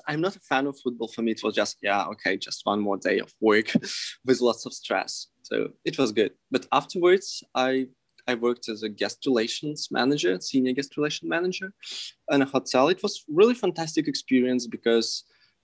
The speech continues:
I like it. I like this field. And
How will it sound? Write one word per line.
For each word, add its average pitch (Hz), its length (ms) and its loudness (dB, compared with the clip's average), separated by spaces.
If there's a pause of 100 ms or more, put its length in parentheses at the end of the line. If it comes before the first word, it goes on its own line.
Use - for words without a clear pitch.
(100)
I 165 100 4
like 113 420 0
it. 214 160 -6 (100)
I 135 40 -2
like 127 180 2
this 117 200 -4
field. 135 400 2 (300)
And 123 480 2